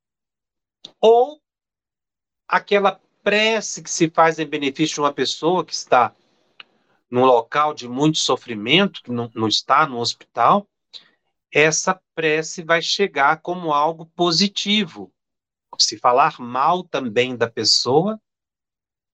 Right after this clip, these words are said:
o espírito vai ser atraído pelo campo magnético do pensamento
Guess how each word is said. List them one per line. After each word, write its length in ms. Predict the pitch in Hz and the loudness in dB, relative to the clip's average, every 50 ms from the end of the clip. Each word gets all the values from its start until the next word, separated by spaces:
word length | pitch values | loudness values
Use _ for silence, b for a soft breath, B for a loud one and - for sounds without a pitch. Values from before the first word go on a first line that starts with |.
| _ _ _ _ | _ _ _ _
o 60 | - 151 | 2 2
espírito 800 | 165 - - - _ - 165 165 170 180 202 196 - - 202 | 2 2 0 -6 _ -4 -2 -2 0 -2 -4 -4 -4 -6 -4
vai 260 | 180 160 175 175 175 | 0 2 2 2 2
ser 300 | 165 - - - 180 170 | 0 -6 -6 -6 -2 -2
atraído 680 | 175 170 - - - 185 170 160 160 185 208 180 190 175 | -2 -2 -2 -2 -2 0 0 0 -2 -4 -6 -8 -10 -4
pelo 300 | - - 196 185 190 185 _ _ _ - | 0 2 4 4 4 2 _ _ _ -6
campo 480 | - 226 254 285 302 302 - - 240 220 | 0 0 2 2 0 -2 -2 0 0 2
magnético 880 | 190 196 185 160 175 165 147 131 135 143 156 160 - - - - - 170 | 2 0 -2 -2 -4 -4 -2 -2 0 0 0 0 0 -4 -4 -2 -2 -2
do 100 | 170 202 | -2 -4
pensamento 1040 | - _ - 170 165 165 160 - - - 214 202 160 135 131 131 127 - - - | -4 _ 0 0 0 0 0 0 0 0 2 2 2 2 0 -2 -6 -10 -20 -20